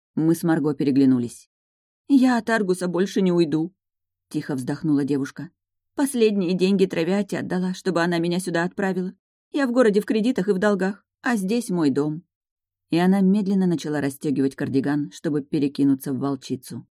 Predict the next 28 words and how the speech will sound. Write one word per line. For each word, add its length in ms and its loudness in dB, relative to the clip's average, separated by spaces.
«А 80 2
ты?» — 480 -2
засуетилась 760 0
Марта 320 0
Митрофановна. 680 -2
Только 280 0
сейчас 380 -4
заметила, 480 -2
что 200 -8
она, 200 -2
нагруженная 580 2
кулечками 540 0
да 80 4
мешочками 520 2
с 80 -8
травами, 440 2
уже 220 0
стоит 340 2
на 120 2
изготовке 520 -4
со 140 -8
своими 280 -2
палками. 540 -4
«Гусенька 480 2
нас 220 -4
ищет, 420 -10
сама 320 0
видала, 400 -4